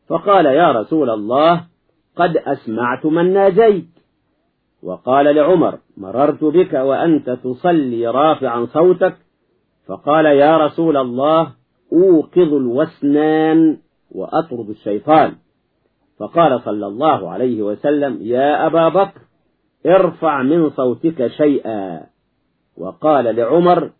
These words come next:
"اخفض من صوتك شيئا". ولعل هذه الحادثة كانت بعد نزول الآية، فأراد النبي صلى الله عليه وسلم أن يرشدهما إلى تطبيقها.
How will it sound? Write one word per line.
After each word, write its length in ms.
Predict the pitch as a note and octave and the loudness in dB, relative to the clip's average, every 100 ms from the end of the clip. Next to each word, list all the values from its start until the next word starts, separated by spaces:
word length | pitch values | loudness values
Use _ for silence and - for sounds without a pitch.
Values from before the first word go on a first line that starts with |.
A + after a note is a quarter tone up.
| - | -2
"اخفض 600 | E3+ F3 - - E3+ A2+ | -2 -2 -8 -4 -4 -2
من 300 | A2 D#3 C3 | -2 -2 -2
صوتك 600 | B2 A#2+ G#2 D3 - G#2+ | -4 -4 -4 -6 -8 -8
شيئا". 720 | - D#3 D3 - G#2 E2 - _ _ _ _ _ _ _ _ | -2 2 2 0 -6 -10 -16 _ _ _ _ _ _ _ _
ولعل 440 | D#2+ G2+ A2+ D3+ A#2+ | -14 -6 -2 -2 -2
هذه 440 | A2+ D3 A#2+ A2 | 0 0 0 -2
الحادثة 680 | G#2+ - A#2 C3+ E3+ E3+ E3+ - _ _ _ _ | -6 -4 -2 -2 0 0 -2 -8 _ _ _ _
كانت 380 | C#3 D3+ C3 G#2 | 0 0 0 -2
بعد 260 | C#3 B2 A#2 | -2 0 -2
نزول 540 | A#2 A#2+ A2+ E3 D3 | -2 -4 0 2 2
الآية، 760 | C3 B2 C#3 D#3 F3 F#3 F3 - _ _ _ _ _ | 0 -2 0 4 6 4 0 -10 _ _ _ _ _
فأراد 420 | D#2 G2+ D3+ D3+ | -12 -2 0 2
النبي 480 | A#2 A2+ A2+ D#3+ C3 | 0 -2 0 0 -2
صلى 300 | - G#2 G2 | -4 -8 -10
الله 460 | F#2+ A2 D#3 B2 F2 | -8 -2 0 0 -4
عليه 380 | G2 C#3+ C3 A2 | -4 -4 -2 -4
وسلم 460 | A2 A2+ A#2+ C3 | -6 -6 -4 -4
أن 380 | A2+ - D3 A#2+ | -6 -4 -2 -2
يرشدهما 1200 | C3+ C3+ A#2 D#3 D3+ C3+ B2 E3+ E3+ E3+ E3+ E3 - _ _ | 0 -2 -4 -4 -2 -2 -2 0 2 2 0 -2 -8 _ _
إلى 220 | D#3+ C#3+ A#2 | -2 0 0
تطبيقها. 840 | A#2+ - G#2+ G#2+ F3 B2 E2+ | -4 -8 -8 -2 -2 -2 -6